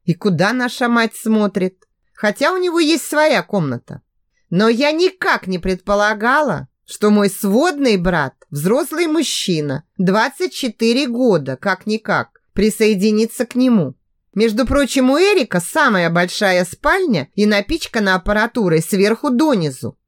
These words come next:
Какого тогда он здесь делает? Они развалились на диване и рубились, как в последний раз. Совершенно не похожие.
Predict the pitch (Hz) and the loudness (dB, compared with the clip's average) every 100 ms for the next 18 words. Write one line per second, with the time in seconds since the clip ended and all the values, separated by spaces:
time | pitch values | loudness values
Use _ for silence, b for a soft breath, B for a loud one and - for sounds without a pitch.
0 | _ - 208 - 320 370 233 202 208 220 | _ -4 -4 -2 -2 0 0 -2 -2 0
1 | 220 202 202 180 220 330 185 165 180 139 | 0 0 0 2 2 2 0 0 2 2
2 | 107 - _ _ _ _ _ _ _ _ | -2 -6 _ _ _ _ _ _ _ _
3 | - 190 285 339 220 185 233 302 247 214 | -2 0 4 2 2 2 0 0 -2 -2
4 | 214 196 226 269 359 294 151 131 - 208 | 0 0 2 2 0 0 -2 -4 -2 0
5 | 233 220 247 311 247 - 226 269 - 240 | 2 0 0 0 -2 -2 -4 -4 -4 -4
6 | 233 220 202 196 214 175 117 - - _ | -2 0 0 0 0 0 -2 -6 -20 _
7 | _ - - 240 302 277 - 311 202 175 | _ -12 -2 -2 -2 -4 -4 -2 -2 -2
8 | 180 170 208 - 214 156 131 107 - | -4 -2 -4 -2 -4 -2 -4 -6 -8